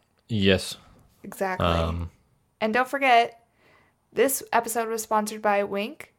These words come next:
Speaker 2: So if you want to check out some amazing delivered wine with complimentary shipping, head on over to trywink dot com slash sad tales,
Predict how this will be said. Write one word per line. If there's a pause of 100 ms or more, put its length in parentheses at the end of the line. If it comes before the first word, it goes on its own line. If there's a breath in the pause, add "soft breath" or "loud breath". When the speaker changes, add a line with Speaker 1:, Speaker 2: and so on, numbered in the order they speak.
(120)
Speaker 2:
So
if
you
want
to
check
out
some (100)
amazing
delivered
wine (340 soft breath)
with
complimentary
shipping, (240)
head
on
over
to
trywink
dot
com
slash
sad
tales,